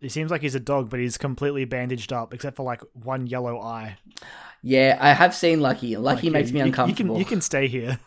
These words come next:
Speaker 1: <laughs>
Speaker 2: Lucky makes me very uncomfortable.
Speaker 1: Nah, he's fine. He just runs around all day. Like, literally, I don't think I've ever been able to go into his house 'cause he's ever, he's either asleep or he's just out running around. I'm like, "All right, Lucky, well, you know what? You do you." You
Speaker 2: The
Speaker 1: do
Speaker 2: last,
Speaker 1: you.
Speaker 2: I think the last one I had visit,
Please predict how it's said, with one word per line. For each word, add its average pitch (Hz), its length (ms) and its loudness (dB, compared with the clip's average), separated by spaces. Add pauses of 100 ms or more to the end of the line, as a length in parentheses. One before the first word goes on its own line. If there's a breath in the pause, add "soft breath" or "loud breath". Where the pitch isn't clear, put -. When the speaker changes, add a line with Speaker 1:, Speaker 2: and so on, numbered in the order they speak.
(120)
Speaker 1:
<laughs> - 220 -10
Speaker 2:
Lucky 151 300 0
makes 156 240 -2
me 156 100 0
very 131 260 2
uncomfortable. 113 720 -6
Speaker 1:
Nah, 127 180 -4
he's 139 140 -4
fine. 143 260 0
He 147 60 -4
just 160 180 0
runs 160 180 4
around 143 300 0
all 123 100 -2
day. 117 260 -6 (380 soft breath)
Like, 165 160 4
literally, 190 300 6
I 160 120 4
don't 160 180 0
think 185 120 -2
I've 160 120 2
ever 160 180 -2
been 160 120 -2
able 143 120 -2
to 135 100 -2
go 135 120 -4
into 131 160 -6
his 123 120 -6
house 127 260 -2
'cause 147 160 -6
he's 131 240 -2
ever, 135 400 -4
he's 147 160 -4
either 147 160 -4
asleep 147 480 -4 (360 soft breath)
or 147 80 0
he's 147 100 2
just 156 160 -6
out 139 200 2
running 131 220 -2
around. 120 260 -2
I'm 117 100 -2
like, 120 160 -4
"All 190 60 2
right, 254 160 8
Lucky, 190 200 4
well, 190 320 6
you - 60 2
know 196 120 2
what? - 160 -6 (140)
You 190 120 -2
do 208 80 -2
you." 208 300 2 (760 soft breath)
You 131 120 -8
Speaker 2:
The 160 80 8
Speaker 1:
do 151 40 8
Speaker 2:
last, 156 320 6
Speaker 1:
you. 107 240 -4
Speaker 2:
I 139 80 6
think 240 160 4
the - 80 4
last 143 320 8
one 143 80 8
I 127 100 6
had 127 240 4
visit, 127 260 0